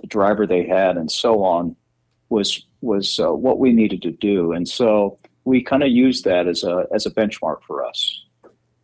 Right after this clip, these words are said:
We studied a lot of things about them, whether they realized it or not, how they did,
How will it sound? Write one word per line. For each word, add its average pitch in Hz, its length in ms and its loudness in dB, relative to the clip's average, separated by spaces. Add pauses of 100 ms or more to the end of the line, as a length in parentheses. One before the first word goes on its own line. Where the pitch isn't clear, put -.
(120)
We 127 80 -2
studied 127 380 2
a 101 60 -2
lot 101 180 2
of - 120 -6
things 98 220 -8
about 80 320 -8
them, 82 300 -12 (640)
whether 92 200 -2
they 90 160 0
realized 90 540 -2
it 82 80 -10
or 82 80 -10
not, 92 260 -4
how 90 120 -2
they 90 160 -4
did, 85 180 -8